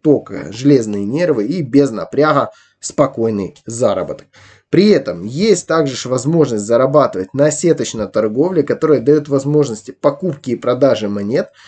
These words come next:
на ботах, да. Боты торгуют, есть на фьючерсах, есть на спот-сетке, соответственно, и есть на спот-сетка Infinity. Лично я бы рекомендовал спот-сетку, очень безопасный вариант. Робот покупает сделку,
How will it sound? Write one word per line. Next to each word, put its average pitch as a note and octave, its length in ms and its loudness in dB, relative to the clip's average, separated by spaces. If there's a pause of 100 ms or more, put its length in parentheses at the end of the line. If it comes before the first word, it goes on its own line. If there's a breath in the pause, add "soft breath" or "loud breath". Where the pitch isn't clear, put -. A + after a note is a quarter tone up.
(240 soft breath)
на C#3+ 280 2
ботах, A#2+ 640 0
да. D#3+ 280 2 (240 loud breath)
Боты E3+ 280 2
торгуют, D3 540 0
есть C3 320 2
на C#3+ 180 -2
фьючерсах, C3 720 -4
есть B2+ 300 0
на G2+ 120 -4
спот-сетке, F#3 760 -4
соответственно, D3+ 800 0
и D3 60 -2
есть D#3+ 360 2
на G#2+ 120 -2
спот-сетка C3 720 0
Infinity. A2 600 -4 (380 loud breath)
Лично E3+ 300 0
я F3+ 240 4
бы A#2+ 180 2
рекомендовал C3+ 600 2
спот-сетку, D#3+ 960 0 (200)
очень C3 460 0
безопасный A2 720 -2
вариант. D#3 540 2 (220)
Робот B2+ 540 0
покупает D#3+ 640 2
сделку, G#3+ 580 2